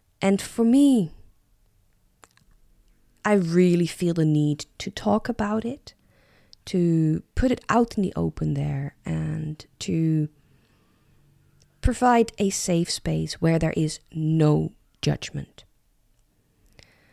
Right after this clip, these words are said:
Uh, while sharing my story, um, I will be touching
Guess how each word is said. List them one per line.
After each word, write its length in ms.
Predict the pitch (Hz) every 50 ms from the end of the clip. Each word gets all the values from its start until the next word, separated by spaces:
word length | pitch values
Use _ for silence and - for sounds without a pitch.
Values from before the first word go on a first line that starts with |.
| _ _ _ _ _ _ _ _ _ _ - -
Uh, 180 | - - - -
while 280 | - 165 185 202 208 226
sharing 420 | 220 - - 196 185 202 226 233
my 140 | 226 220 220
story, 600 | 214 - - 208 190 185 185 180 185 185 190 - -
um, 360 | - 165 165 160 156 160 165 - -
I 80 | 165
will 280 | 180 175 190 202 233 262
be 120 | 294 330
touching 600 | 311 - - 226 214 - - - 156 147 147 151